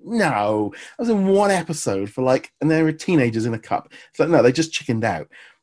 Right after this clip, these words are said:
And I'm really like, this show should have been on there. Tone-wise, it's, you know, it's, it's aft-, it is,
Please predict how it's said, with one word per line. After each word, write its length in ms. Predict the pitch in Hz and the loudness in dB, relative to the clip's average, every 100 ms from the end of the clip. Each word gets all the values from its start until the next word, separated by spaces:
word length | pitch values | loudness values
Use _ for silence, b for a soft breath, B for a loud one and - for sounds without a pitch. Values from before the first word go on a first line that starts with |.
| _ - | _ 2
And 120 | 143 | 4
I'm 300 | 151 160 165 | 6 8 8
really 400 | 170 180 185 170 | 8 6 6 6
like, 380 | 156 135 - - | 6 2 -4 -16
this 320 | 127 147 147 | -8 -6 -4
show 320 | - - 139 104 | -6 -2 0 0
should 340 | - - 165 | -2 2 2
have 80 | 123 | 4
been 120 | 120 | 2
on 120 | 110 | 0
there. 140 | 92 - B B _ - | -2 -6 B B _ -6
Tone-wise, 720 | - 233 190 135 117 113 107 - _ _ _ _ _ | 0 2 4 4 4 2 -2 -10 _ _ _ _ _
it's, 240 | 175 160 - | -4 -4 -6
you 80 | 196 | -4
know, 80 | 196 | -4
it's, 180 | - 220 | -4 -6
it's 140 | 233 | -8
aft-, 320 | 208 226 - - | -6 -6 -4 -4
it 100 | 185 | -2
is, 300 | 214 220 | -2 -4